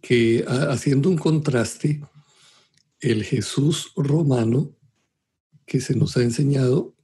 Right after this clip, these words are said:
anula la Torá, anula la ley, porque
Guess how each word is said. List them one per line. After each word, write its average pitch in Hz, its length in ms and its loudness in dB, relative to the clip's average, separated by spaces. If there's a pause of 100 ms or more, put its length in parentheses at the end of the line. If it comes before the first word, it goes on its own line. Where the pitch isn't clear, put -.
(340)
anula 135 500 0
la 117 180 -2
Torá, 107 460 -4
anula 120 400 0
la 123 140 2
ley, 117 300 0 (440)
porque 110 720 -2